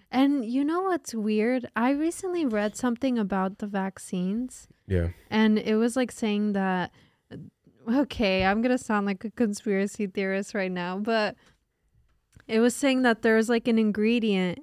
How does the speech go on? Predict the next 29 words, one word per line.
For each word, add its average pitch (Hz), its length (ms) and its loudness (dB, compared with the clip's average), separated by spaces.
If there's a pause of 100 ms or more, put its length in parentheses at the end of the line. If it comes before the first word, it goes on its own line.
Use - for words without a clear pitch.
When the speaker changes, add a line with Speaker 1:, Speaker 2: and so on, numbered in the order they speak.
(160)
Speaker 1:
in 240 260 2
the 254 120 0
vaccines 208 1120 -4 (500)
that, 196 580 0 (720)
I, 226 540 2
I 240 140 2
really 240 340 4
don't 233 160 2
know 226 140 4
how 214 160 2
the 208 100 -2
person 220 420 -2
explained 208 520 -2
it 196 100 -6
'cause - 140 -10
I 196 80 0
read 196 340 0
it 190 160 -2
in, 202 160 -2
like, 196 180 -4
a 196 100 -6
comment 202 580 -2
or 190 120 -6
something. 180 600 -6 (340)
Speaker 2:
Mm. 92 460 -2
Speaker 1:
And 202 360 2
that 196 440 2 (520)
it's 220 320 0
basically, 233 960 4